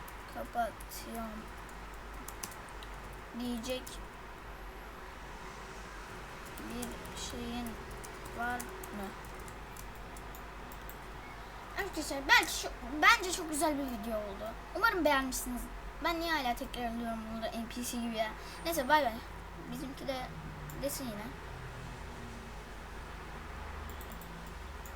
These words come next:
Şöyle bir tane de S S alayım şöyle. Arkadaşımızın diyecek bir şey varmış.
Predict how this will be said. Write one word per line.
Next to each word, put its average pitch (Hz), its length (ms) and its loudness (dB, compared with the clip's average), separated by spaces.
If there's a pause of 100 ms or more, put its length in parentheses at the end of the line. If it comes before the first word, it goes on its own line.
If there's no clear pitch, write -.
(180)
Şöyle 240 140 -2
bir 262 60 -2
tane 269 320 2
de 254 160 4
S 269 180 -2
S 254 100 -2
alayım 214 200 -4
şöyle. - 200 -4 (3500)
Arkadaşımızın 320 760 2
diyecek 269 320 0
bir 277 60 -4
şey 247 200 -2
varmış. 220 300 -4